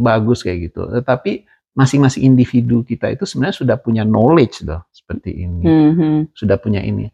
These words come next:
Speaker 1: Hanya kadang kita, mohon tanda kutip, agak menyepelekan seperti
Speaker 2: Hmm.
Speaker 1: itu.
Speaker 2: Hmm.
Speaker 1: Waktu S-, di S-, di S D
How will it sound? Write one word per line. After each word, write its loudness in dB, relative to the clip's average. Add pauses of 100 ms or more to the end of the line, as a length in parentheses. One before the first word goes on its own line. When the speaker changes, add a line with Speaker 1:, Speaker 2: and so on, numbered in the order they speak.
(160)
Speaker 1:
Hanya 4
kadang 0
kita, -4 (880)
mohon -2 (100)
tanda 2 (760)
kutip, -4 (100)
agak 0
menyepelekan 0
seperti 4
Speaker 2:
Hmm. 4
Speaker 1:
itu. -8 (240)
Speaker 2:
Hmm. -2 (220)
Speaker 1:
Waktu -4
S-, 0
di 4
S-, 0
di -4
S -4
D 4